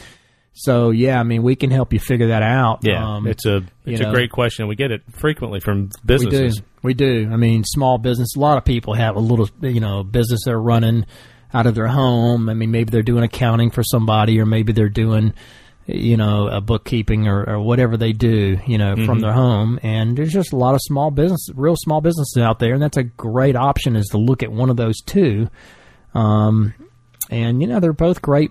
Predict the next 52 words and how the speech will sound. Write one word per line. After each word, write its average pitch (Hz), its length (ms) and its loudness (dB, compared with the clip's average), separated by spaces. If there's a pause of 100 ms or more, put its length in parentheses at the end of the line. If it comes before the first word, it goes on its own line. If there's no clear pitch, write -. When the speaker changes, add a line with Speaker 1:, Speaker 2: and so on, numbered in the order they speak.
(140)
Speaker 1:
great 151 200 0
plans. 127 360 0
Just 123 160 -4
depends 131 280 0
on 127 100 2
your 113 100 -2
situation. 123 520 -2
Speaker 2:
Sure. - 200 -4 (100)
We 113 100 -10
can 107 120 -8
Speaker 1:
We 113 60 2
Speaker 2:
help 110 120 -2
you 101 200 0 (120)
evaluate 95 480 -2
it. - 80 -8
Speaker 1:
Yeah, 220 260 2
I 135 40 -2
mean, 147 180 0
give 160 160 2
us 170 120 -8
a 131 60 -6
call 131 420 -4
if 101 140 -8
you 120 80 -2
want. 117 220 -2
I 117 40 -2
mean, 127 360 0 (300)
you 180 100 4
may 156 180 4
be 156 140 4
better 120 300 -2
off 135 180 -2
just - 260 -6
doing 151 300 2
a, 123 160 -4
a 139 120 -2
plain 160 340 0
I 156 140 0
R 147 140 2
A 165 140 4
and 156 80 2
not 160 160 -2
doing 156 180 2
any 160 200 4
plan. 98 420 -2
Speaker 2:
Mm-hmm. 110 160 0
Speaker 1:
You 123 80 2
know, 120 160 2
you 147 160 4
can 123 140 0
contribute, 123 500 -2
what, 117 220 -2